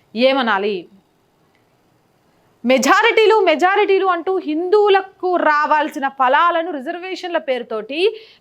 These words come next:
మైనారిటీలు అని వీళ్ళకి అందిస్తున్నా కూడా ఇంకా ఎందుకు హిందూ ఆలయాల మీద, హిందువుల మీద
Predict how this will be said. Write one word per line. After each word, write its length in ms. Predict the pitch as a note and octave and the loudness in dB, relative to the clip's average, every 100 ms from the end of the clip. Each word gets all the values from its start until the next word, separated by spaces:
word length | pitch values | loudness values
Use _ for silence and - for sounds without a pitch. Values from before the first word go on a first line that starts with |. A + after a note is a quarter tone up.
| C4 | -4
మైనారిటీలు 920 | D4 G4 A4 A4+ A4+ G#4+ G4 F#4 F#4 | 0 0 0 0 0 -2 -2 -4 -2
అని 180 | F#4 F4 | -4 -4
వీళ్ళకి 320 | E4 C4+ A3+ | -6 -4 -4
అందిస్తున్నా 720 | G#3+ C4+ F#4+ - E4 C#4 A#3 | -4 -2 -2 -2 -8 -2 -4
కూడా 280 | G#3+ F#3+ C#4 | -4 -2 -2
ఇంకా 560 | F4+ G4+ - C5 B4 G4 | -2 -8 0 2 2 -2
ఎందుకు 240 | F#4+ F#4+ | -6 -6
హిందూ 280 | D#4 D#4 F#4 | -8 -6 0
ఆలయాల 460 | E4+ D4+ C#4+ C4+ | 0 0 0 -2
మీద, 200 | B3+ B3+ | -2 -4
హిందువుల 440 | C4+ D4+ C4+ E4 C#4 | -4 -4 -8 -4 -4
మీద 180 | A#3 | -2